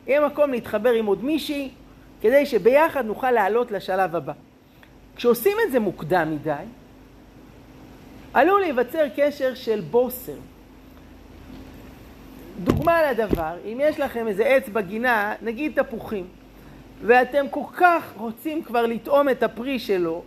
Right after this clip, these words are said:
והנה בצבץ פה איזה תפוח ירוק קטן, קשה להתאפק. אז מה אני עושה? כותב ונוגס. איך הטעם שלו? חמוץ, זה מגעיל.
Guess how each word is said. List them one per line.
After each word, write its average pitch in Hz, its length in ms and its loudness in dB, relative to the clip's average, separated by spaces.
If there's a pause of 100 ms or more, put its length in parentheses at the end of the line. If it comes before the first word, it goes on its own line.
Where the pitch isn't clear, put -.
והנה 349 420 2
בצבץ 277 480 2
פה 269 100 6
איזה 233 140 2
תפוח 262 440 2
ירוק 233 360 0
קטן, 202 340 -4 (480)
קשה 262 240 0
להתאפק. 285 460 -2 (240)
אז 202 100 -2
מה 359 100 6
אני 320 100 2
עושה? 285 420 2 (960)
כותב 370 420 0
ונוגס. 208 640 0 (400)
איך 339 220 4
הטעם 254 440 2
שלו? 240 420 2 (1080)
חמוץ, 370 540 2
זה 262 80 -2
מגעיל. 277 580 -4